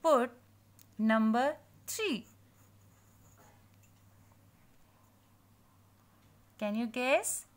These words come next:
Yes, again we would put the number three in, again in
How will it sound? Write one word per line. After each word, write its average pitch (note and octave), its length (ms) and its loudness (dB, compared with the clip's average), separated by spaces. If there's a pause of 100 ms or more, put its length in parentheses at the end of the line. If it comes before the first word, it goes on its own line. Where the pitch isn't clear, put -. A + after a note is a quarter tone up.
(280)
Yes, A3 680 -2 (300)
again A#3 720 0 (380)
we G3 140 -6
would A3+ 380 -8
put D4+ 320 -6 (200)
the A3 160 -4
number B3+ 500 0 (100)
three B3 440 -6 (280)
in, A#3+ 240 -4
again C#4 640 -4
in B3+ 260 -4